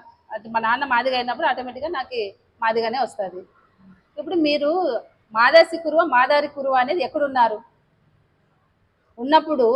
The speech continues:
మీరు ఎందుకు దళితుల్ని అంటరాని వాళ్ళుగా చూసినారు? కనీసం మేము నీళ్ళు పడితే వాళ్ళు పట్టేవాళ్ళు కాదు. ఇవన్నీ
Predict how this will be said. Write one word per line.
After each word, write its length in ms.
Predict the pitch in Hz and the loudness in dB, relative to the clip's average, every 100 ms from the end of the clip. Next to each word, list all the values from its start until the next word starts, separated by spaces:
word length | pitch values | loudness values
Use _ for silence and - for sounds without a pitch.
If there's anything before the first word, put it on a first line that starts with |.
| 311 - - _ 254 | 0 -4 -20 _ -2
మీరు 140 | 262 262 | 0 0
ఎందుకు 200 | 320 330 | -2 0
దళితుల్ని 580 | 269 269 294 277 285 269 226 - 226 | 0 0 0 -2 -4 -4 -6 -6 -8
అంటరాని 340 | 247 269 269 | -2 -2 2
వాళ్ళుగా 240 | 254 247 254 254 | 0 0 -6 -8
చూసినారు? 460 | 240 - 220 202 202 _ _ _ _ _ _ _ - | -12 -4 -4 -4 -12 _ _ _ _ _ _ _ -2
కనీసం 280 | 294 370 349 302 | 0 2 2 4
మేము 140 | 285 277 | 2 4
నీళ్ళు 180 | 311 311 | 4 6
పడితే 200 | 294 311 294 | 6 4 2
వాళ్ళు 160 | 262 240 | 2 0
పట్టేవాళ్ళు 380 | 262 262 254 | 0 0 2
కాదు. 220 | 220 202 - _ _ _ _ _ _ _ _ _ _ _ _ 220 | 2 -2 -4 _ _ _ _ _ _ _ _ _ _ _ _ -2
ఇవన్నీ 240 | 254 294 | 2 4